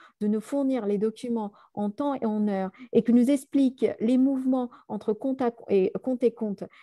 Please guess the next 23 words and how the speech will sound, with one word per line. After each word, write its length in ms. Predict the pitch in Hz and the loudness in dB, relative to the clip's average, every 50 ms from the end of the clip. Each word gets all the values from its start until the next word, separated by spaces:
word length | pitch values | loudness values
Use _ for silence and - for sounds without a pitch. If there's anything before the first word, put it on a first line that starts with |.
| _ _ - | _ _ 2
et 220 | 208 202 202 - | 4 4 4 4
entre 240 | - 214 202 - 226 | 2 -2 0 2 4
la 160 | 220 233 240 | 4 4 4
France 320 | 233 - - 226 208 208 - - | 2 0 -4 -6 -6 -4 -2 0
et 40 | |
l'étranger 540 | 220 220 226 226 - 233 226 226 220 220 196 | 0 0 0 -2 -4 -6 -4 -2 -2 -2 -2
ou 120 | 196 196 202 | -2 -2 -4
entre 220 | 202 196 - 214 | -4 -4 -2 0
d'autres 320 | 202 233 262 262 - 269 | 0 0 0 0 0 -2
pays 300 | 233 233 240 233 226 220 202 | 2 4 2 2 2 0 -2
à 100 | - 202 | -2 -2
l'étranger, 520 | 190 190 190 - 190 190 190 208 202 190 - | -2 -4 -4 -8 -12 -10 -6 -6 -6 -4 -4
il 160 | 214 208 214 | -2 -2 -2
arrive 220 | 220 233 247 240 | -2 -2 -2 -2
à 60 | 233 | -2
nous 160 | 220 214 202 202 | -2 -2 -4 -4
expliquer 500 | 202 - - 220 208 - - 214 202 202 - - - - - | -6 -6 -6 -8 -6 -2 0 0 0 -2 -4 -10 -20 -8 -2
et 100 | - 202 | 0 0
à 100 | 196 196 | 2 2
nous 120 | 202 208 | 2 0
fournir 340 | 208 - 254 254 247 247 226 | 0 0 0 0 0 0 0
le 80 | 214 196 | -2 -2
document, 500 | 196 196 190 - 202 196 202 214 247 | -2 -4 -4 -4 -6 -4 -4 -4 -4